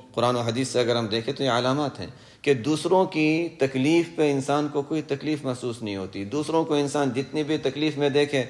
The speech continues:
کوئی دل پر اثر نہیں ہوتا، تو یہ دل کے سخت ہونے کی علامت ہے۔ بہرحال، انسان کو اب وہ دل کی سخت ہونے کو قرآن کریم نے تو فرمایا کہ وہ پتھر کی طرح ہے۔ ظاہر ہے کہ جب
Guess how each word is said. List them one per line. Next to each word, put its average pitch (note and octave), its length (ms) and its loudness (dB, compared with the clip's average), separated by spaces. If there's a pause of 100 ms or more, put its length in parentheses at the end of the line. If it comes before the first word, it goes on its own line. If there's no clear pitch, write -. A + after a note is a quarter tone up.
(300)
کوئی C#3 160 6
دل C3 180 4
پر C3 160 2
اثر B2+ 220 4
نہیں B2+ 200 0
ہوتا، F#2 340 -6 (360)
تو - 100 -10
یہ G#2 120 -2
دل A2 200 -4
کے A2 180 -6 (320)
سخت - 320 -6
ہونے F#2+ 160 -6
کی G2 140 -8
علامت D2+ 440 -10
ہے۔ - 60 -20 (1160)
بہرحال، G#2 320 4 (1120)
انسان A2 540 2
کو G2+ 100 0 (300)
اب G2+ 140 -4
وہ G2 120 -2
دل B2+ 240 0
کی A2+ 160 -4
سخت - 360 -4
ہونے A2+ 180 0
کو A2+ 120 -2
قرآن G#2 400 -2
کریم A#2 220 -2
نے A#2 100 -2
تو G#2+ 140 -8
فرمایا G2 320 -4
کہ C3+ 220 -4 (120)
وہ - 100 -16
پتھر A#2 300 -2
کی F#2 120 -6
طرح D2+ 200 -6
ہے۔ - 260 -16 (640)
ظاہر D3 240 6
ہے E3 80 6
کہ D#3 100 0
جب D3 120 4